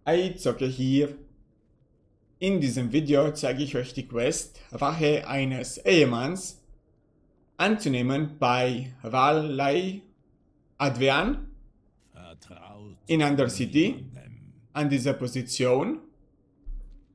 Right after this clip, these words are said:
Speaker 1: als Orientierung, ihr wisst, das Schild Kochkunst, also im Westen von Undercity.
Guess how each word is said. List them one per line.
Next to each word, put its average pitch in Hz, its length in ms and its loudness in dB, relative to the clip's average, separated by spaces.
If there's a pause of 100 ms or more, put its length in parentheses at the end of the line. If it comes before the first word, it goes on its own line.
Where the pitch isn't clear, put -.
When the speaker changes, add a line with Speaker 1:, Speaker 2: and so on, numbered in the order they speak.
(320)
Speaker 1:
als 190 380 2
Orientierung, 156 1000 0 (520)
ihr 135 80 -6
wisst, 143 240 0
das 131 120 -2
Schild 131 380 -4
Kochkunst, 165 800 -4 (4000)
also 135 300 0
im 120 280 0
Westen 139 460 0
von 147 180 0
Undercity. 165 800 0